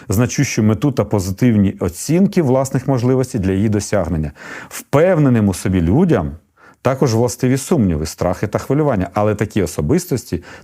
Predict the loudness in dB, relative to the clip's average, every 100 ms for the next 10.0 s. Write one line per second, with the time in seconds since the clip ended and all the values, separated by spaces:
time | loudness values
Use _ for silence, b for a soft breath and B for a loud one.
0 | -6 -2 0 2 2 2 4 2 0 -2
1 | -2 -2 B B -4 0 2 2 0 0
2 | 2 2 0 0 0 0 0 -2 -2 0
3 | 2 2 0 0 0 0 0 -2 -2 0
4 | 0 0 0 0 0 -4 -4 B B -2
5 | 0 0 -2 -2 -2 0 0 -2 -4 -2
6 | 0 0 -2 -4 -8 -10 -14 B B B
7 | B B B B B -4 -2 -2 -2 0
8 | 2 2 2 2 0 2 2 0 -2 -4
9 | -4 -2 -2 -2 0 0 0 -4 -8